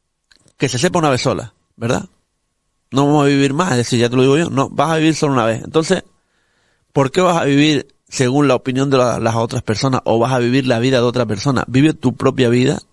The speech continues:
Y como siempre te digo en, en estas editoriales,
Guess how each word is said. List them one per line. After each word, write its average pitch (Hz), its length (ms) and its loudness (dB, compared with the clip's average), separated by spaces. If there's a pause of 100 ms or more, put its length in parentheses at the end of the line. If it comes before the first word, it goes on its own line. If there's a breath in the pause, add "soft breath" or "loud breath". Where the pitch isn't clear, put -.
(840)
Y 123 80 -6
como 123 220 0
siempre 156 340 0
te 131 140 0
digo 135 340 2
en, 117 300 -2
en 110 400 -2
estas 135 240 0
editoriales, 127 560 -2